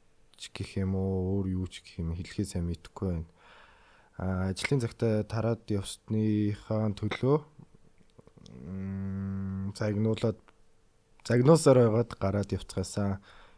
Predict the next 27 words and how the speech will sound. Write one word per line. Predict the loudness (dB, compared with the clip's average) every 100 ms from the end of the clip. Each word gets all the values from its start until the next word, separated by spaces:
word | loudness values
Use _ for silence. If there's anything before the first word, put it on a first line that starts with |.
| -12 -2
би | -2
ч | 0
дотроо, | -2 0 0 0
"За, | 2 2 4 2
би | 0 -2
залуу | 0 -2 -2 -2 0
хүн, | 0
энэ | 0 0
байгууллагыг | 0 0 -2 -4
улам | -4 -4 -6
том | -4 -4 -2
болгоно, | -4 -6 -4 -2 0 -2 -8 -20 -20 _
ухааны | -4 0 2
юм | 0 0
ботчихсон, | -4 -8 -16 -12 -8 -4 -2 0 -2 -6 -14 -20 -20 -20 -20 -12 0
би | 0 2
лав | 0 0 -2 -4 -10 _ _
юу | -4 0 0
ч" | -2 -4
гэж | -4 -6 -12 -16 _ _ -6
загинсан, | -2 -2 -2 -2
ажилласаа | -2 -2 -4 -2 -4
гарахгүй | -4 -6 -6 -4
даа | -2
гэж | -4 -4
бодож | -10 -8
байсан. | -10 -8 -10